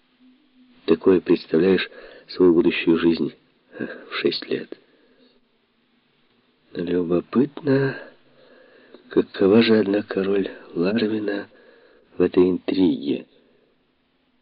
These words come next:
Мне, по вашим рассуждениям судя, он представлялся довольно-таки вялым и ничтожным человеком.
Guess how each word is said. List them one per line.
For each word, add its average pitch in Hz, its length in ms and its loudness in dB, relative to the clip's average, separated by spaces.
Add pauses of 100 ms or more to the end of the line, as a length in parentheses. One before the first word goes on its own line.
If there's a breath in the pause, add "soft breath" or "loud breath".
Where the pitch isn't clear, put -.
(1040)
Мне, 110 920 2 (420 loud breath)
по 107 100 6
вашим 101 260 2
рассуждениям 95 960 2 (280)
судя, 98 280 2 (600 loud breath)
он 104 120 6
представлялся 101 680 4
довольно-таки 95 540 6
вялым 87 440 4 (400 loud breath)
и 87 60 2
ничтожным 90 640 2
человеком. 117 680 -2